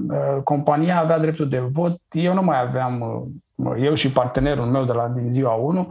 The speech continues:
dețineam, uh, mai puțin de cincizeci și unu la sută, implicit, uh, voturile și voturile mergeau către cincizeci și unu, puteau să decidă. Și, uh,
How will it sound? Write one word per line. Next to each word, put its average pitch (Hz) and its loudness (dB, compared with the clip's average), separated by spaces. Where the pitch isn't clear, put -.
dețineam, 156 2
uh, 165 2
mai 151 2
puțin 160 0
de 131 0
cincizeci 127 -4
și - -6
unu 120 0
la 117 -2
sută, 131 -4
implicit, 127 -4
uh, 131 0
voturile 127 0
și 123 -6
voturile 127 -2
mergeau 123 -2
către 123 -2
cincizeci 123 -2
și - -4
unu, 127 -2
puteau 110 0
să - -8
decidă. 117 -4
Și, 311 4
uh, - 4